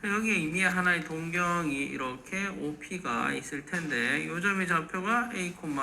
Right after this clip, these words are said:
B가 된다라는 겁니다. 반지름의 길이가 육이라고 했으니까 여기 B변의 길이는 육이 되고, 이렇게 수선의 발을 내렸을 때 여기가 A, 여기가 B가 되고, 요게 동경 세타가 되는 거죠.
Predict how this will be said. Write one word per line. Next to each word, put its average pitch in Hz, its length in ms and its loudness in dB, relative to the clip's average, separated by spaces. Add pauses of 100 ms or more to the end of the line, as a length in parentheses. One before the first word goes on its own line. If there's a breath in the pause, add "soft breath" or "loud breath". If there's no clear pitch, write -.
(120)
B가 143 260 0
된다라는 120 800 2
겁니다. 110 400 -4 (1080 loud breath)
반지름의 220 560 4
길이가 190 420 2
육이라고 180 380 2
했으니까 151 520 0
여기 147 220 2
B변의 151 460 -2
길이는 143 240 -2
육이 156 240 -2
되고, 135 720 -4
이렇게 190 300 -4
수선의 190 500 0
발을 185 300 4
내렸을 147 480 0
때 131 140 -4
여기가 139 460 -2
A, 214 360 0
여기가 143 520 -2
B가 160 320 -2
되고, 120 560 -6
요게 180 440 -4
동경 170 600 -2
세타가 196 520 -4
되는 123 260 -8
거죠. 110 160 -14